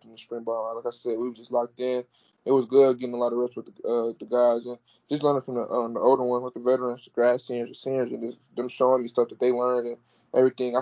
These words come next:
feel like, and as an offense, we made a good, you know, a good, a, a big, big step, um, in spring and even in now in the summer. We just been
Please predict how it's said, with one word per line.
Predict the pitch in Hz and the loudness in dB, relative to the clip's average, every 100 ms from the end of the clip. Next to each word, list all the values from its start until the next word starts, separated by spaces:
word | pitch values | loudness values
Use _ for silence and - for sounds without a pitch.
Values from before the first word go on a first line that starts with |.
| - | 0
feel | 120 | 0
like, | 113 - _ - | 0 -2 _ -6
and | 123 | -2
as | 120 | 4
an | |
offense, | 110 139 139 117 | 6 6 4 -12
we | 123 | -12
made | 120 113 | -12 -10
a | |
good, | 113 98 - | -8 -8 -10
you | 113 | -12
know, | 107 110 - - | -10 -10 -12 -12
a | |
good, | 117 120 120 - | 0 4 4 4
a, | 113 - - | -2 -2 -6
a | - | -2
big, | 139 143 - _ | 4 4 2 _
big | 170 135 | 2 2
step, | - - 117 113 _ - | 0 -8 -6 -6 _ -8
um, | 120 117 113 - | -6 -6 -10 -18
in | |
spring | - - 135 131 120 | -10 -2 0 0 -4
and | 110 _ - | -8 _ -2
even | 139 135 | 0 2
in | 131 131 | 2 4
now | 131 123 | 6 4
in | |
the | 120 | 2
summer. | - 143 120 | -2 -2 -2
We | 127 | -6
just | 135 113 | -8 -6
been | 120 120 | -8 -8